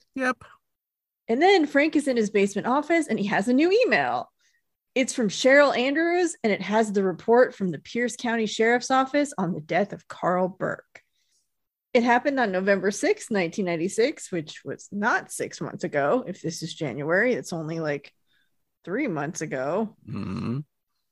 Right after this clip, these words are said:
Speaker 2: And it happened at ten thirty P M. So that kid was out late riding his bike around in November when
Speaker 1: Yeah,
Speaker 2: it was
Speaker 1: or
Speaker 2: cold
Speaker 1: something,
Speaker 2: and
Speaker 1: yeah.
Speaker 2: dark. Yeah.
Speaker 1: Yeah, he's only eight.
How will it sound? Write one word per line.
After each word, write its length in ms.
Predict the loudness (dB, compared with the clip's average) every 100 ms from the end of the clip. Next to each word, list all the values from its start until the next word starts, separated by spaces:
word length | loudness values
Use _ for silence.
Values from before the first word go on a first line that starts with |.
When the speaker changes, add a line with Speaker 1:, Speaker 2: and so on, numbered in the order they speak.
| _ _ _ _ _ _ _
Speaker 2:
And 120 | 0 2
it 60 |
happened 300 | 6 6 6
at 140 | 2 0
ten 320 | 0 2 2
thirty 300 | 2 2 0
P 220 | 0 4
M. 260 | 6 6 2
So 140 | 0
that 160 | 0 2
kid 180 | 4 4
was 160 | 4
out 280 | 6 4 4
late 260 | 0 0 0
riding 260 | 2 2
his 140 | 0 0
bike 260 | 0 0
around 440 | -2 -2 0 -2 -2
in 180 | -2 0
November 680 | 0 0 -2 0 0 -2 -2
when 140 | 0
Speaker 1:
Yeah, 80 | 0
Speaker 2:
it 20 |
was 80 | 0
Speaker 1:
or 100 | 0
Speaker 2:
cold 280 | 4 6 6
Speaker 1:
something, 160 | 2
Speaker 2:
and 80 | 2
Speaker 1:
yeah. 160 | 2 2
Speaker 2:
dark. 380 | 2 0 -2 -8
Yeah. 340 | -6 -4 -6 -10 -20 -20 -20 -18 -8
Speaker 1:
Yeah, 260 | -6 -6 -10 -10
he's 160 | -4
only 180 | -2 -2
eight. 280 | -2 -2 -6